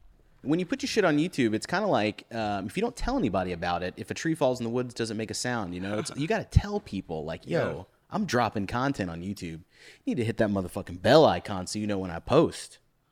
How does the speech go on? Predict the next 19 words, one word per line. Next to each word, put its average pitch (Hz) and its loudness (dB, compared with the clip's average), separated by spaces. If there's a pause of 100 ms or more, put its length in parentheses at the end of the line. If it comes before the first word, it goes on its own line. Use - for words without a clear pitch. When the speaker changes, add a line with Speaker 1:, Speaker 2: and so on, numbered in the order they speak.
(340)
Speaker 2:
Yeah, - -16 (460)
you 127 -14
need 135 -12
to 113 -16
do 123 -10
that. 123 -8 (200)
I, 147 -4
I, - 0 (180)
I 165 0
got 190 -6
that 190 -4
shit 196 -6
on 185 -4
my 180 -2
phone, 170 -4
too, 202 -6
so 147 -6
sometimes, 156 -6
like, 135 -8